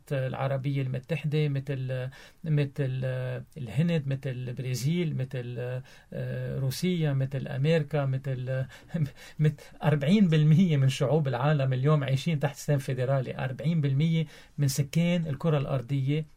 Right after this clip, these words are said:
تحت نظام فيدرالي. ودعنا، بعدنا نحن هون مننقذ من هيدي الكلمة. ليش؟ اللي بينقذ هو يا عن جهل يا خبيث، بده، بده يمحي وجود التاني، ما بده يعترف فيه. آه، دونك نحن اليوم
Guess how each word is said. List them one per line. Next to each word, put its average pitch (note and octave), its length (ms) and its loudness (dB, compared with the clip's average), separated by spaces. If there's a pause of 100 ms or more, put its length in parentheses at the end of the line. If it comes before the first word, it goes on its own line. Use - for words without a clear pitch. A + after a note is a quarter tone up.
تحت - 260 -4
نظام D3 280 2
فيدرالي. C#3 680 -2 (280)
ودعنا، D3+ 400 0
بعدنا D3+ 320 0
نحن D3+ 200 0
هون D3 280 2
مننقذ C#3 420 0
من C#3 120 2
هيدي C3+ 280 0
الكلمة. C#3+ 400 0
ليش؟ F3 320 0
اللي C3+ 160 0
بينقذ G3 500 0 (560)
هو E3 80 2
يا F3+ 140 2
عن E3+ 160 0
جهل F3+ 540 2 (680)
يا G3+ 480 2 (120)
خبيث، F#3+ 720 -2 (180)
بده، D3 460 0
بده C#3+ 300 0
يمحي A3+ 440 2
وجود D#3 420 2
التاني، F#3+ 400 0
ما D#3 120 2
بده F#3 160 2
يعترف F#3+ 420 2
فيه. F#3+ 300 0 (440)
آه، C3+ 380 0
دونك D#3 260 0
نحن A3+ 240 0
اليوم G3+ 460 2